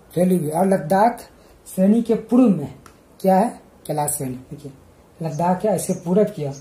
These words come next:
क्या है, कैलाश पर्वत या कैलाश श्रेणी। यह मुख्यतः जो कि तिब्बत में, देखिए यहाँ, ये भारत में ही है, यहाँ क्या है, तिब्बत। हम बताए थे यहाँ पर आपकी क्या है, तिब्बत। यह मुख्यतः जो है कि तिब्बत में है। कौन, कैलाश श्रेणी या कैलाश पर्वत,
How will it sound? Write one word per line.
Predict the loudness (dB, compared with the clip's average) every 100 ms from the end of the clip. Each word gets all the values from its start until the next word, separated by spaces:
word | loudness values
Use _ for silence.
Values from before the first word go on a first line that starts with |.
| -18 -20 -8
क्या | -6
है, | -4
कैलाश | -4 -4 -6 -6
पर्वत | -4 -4
या | -6
कैलाश | -8 -8 -6
श्रेणी। | -6 -8 -10 -12 -18 -20 _ -20 -20 -20 -20 -20 2
यह | 4 8
मुख्यतः | 6 4 4 4
जो | 4 0
कि | -2
तिब्बत | -4 -4 -4 -8
में, | -8
देखिए | -8 -10 -12
यहाँ, | -12 _ _
ये | -10
भारत | -2 -2 0
में | 0
ही | -2
है, | -2 -8 -20 -20 -20 -12
यहाँ | -12
क्या | -4 -2
है, | -2 -4
तिब्बत। | -6 -4 -8 -10 -16
हम | -12 -10
बताए | -6 -6
थे | -6
यहाँ | -8 -8
पर | -6
आपकी | -8 -8 -12
क्या | -8
है, | -10 -10 -20 -20 -20 -20 -20 -20 -20 -20 -20 -20 -20 -12
तिब्बत। | -10 -10 -12
यह | -10
मुख्यतः | -10 -8 -8 0 0
जो | 0
है | -2
कि | -2
तिब्बत | -4 -8 -10 -12 -12
में | -16
है। | -16 _ -20 -16
कौन, | -8 -8 -8 -20 -20 -20 -18 -18 -18 -20 -20 -20 -10
कैलाश | -4 -2 -4
श्रेणी | -6 -4 -4
या | -4
कैलाश | -4 -4 -4
पर्वत, | -10 -12 -14